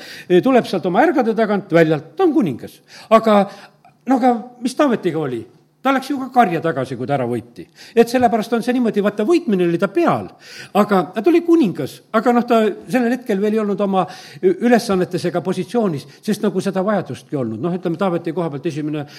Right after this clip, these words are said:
selline suur vajadus tekkis Goljatiga võitmise, ö, võitlemisel, eks. Siis tuli ta võitmine väga võimsalt esile. Aga nüüd on niimoodi, see võitmine on sellel hetkel veel Sauli peal. Ja kui Saul neid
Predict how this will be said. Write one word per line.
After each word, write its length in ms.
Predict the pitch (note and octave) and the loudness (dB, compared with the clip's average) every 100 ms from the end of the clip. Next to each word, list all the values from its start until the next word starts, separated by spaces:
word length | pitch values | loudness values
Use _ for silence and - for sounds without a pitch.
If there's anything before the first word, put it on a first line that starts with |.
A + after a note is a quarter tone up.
| - - | -18 -6
selline 480 | D#3 E3+ D#3+ D#3 D3 | 0 0 2 0 -2
suur 240 | G#3 F#3 D3+ | 0 0 2
vajadus 400 | G#3 F#3 C#3 - | 2 2 -2 -6
tekkis 240 | E3 E3+ | -6 -6
Goljatiga 480 | - F#3+ E3 E3+ F3 | -4 -2 -2 -4 -2
võitmise, 460 | G#3+ - C3+ A#2 A#2 - | -4 -4 -8 -10 -12 -6
ö, 140 | E3+ E3 | -2 0
võitlemisel, 480 | G3 D3+ A2 G2+ A#2+ | 0 -2 -10 -8 -12
eks. 160 | A#2+ - - - _ | -12 -20 -20 -20 _
Siis 200 | G3+ - | -6 0
tuli 160 | F3+ F3 | 0 2
ta 80 | F3+ | 2
võitmine 400 | A3 F#3+ D3+ D#3+ | 0 0 -2 0
väga 220 | F#3 G3 | 0 0
võimsalt 320 | G#3+ C#3 A3 | -2 -4 -6
esile. 300 | G#3 G#2 G2 _ - - - | -6 -8 -10 _ -20 -8 -2
Aga 160 | F3 | 2
nüüd 160 | G3 B3+ | 4 4
on 100 | G#3 | 4
niimoodi, 320 | A3+ F#3 C3+ B2 | 4 2 -2 -6
see 80 | |
võitmine 460 | A#2 D3 D#3+ G#3+ A3+ | -2 0 0 0 0
on 100 | B3 A3+ - | -2 -4 -8
sellel 380 | - E3+ G3 | -2 0 0
hetkel 240 | D#3+ - F3+ | -2 -4 -2
veel 140 | A#3+ | 0
Sauli 260 | D4 F4 E3 - | 2 2 2 -2
peal. 260 | G2+ D2 _ _ _ - - - | -10 -14 _ _ _ -20 -20 -4
Ja 80 | D#3 | 0
kui 100 | E3+ | 0
Saul 400 | - G3+ C4 A#3 | 4 4 4 4
neid 160 | F#3+ | 2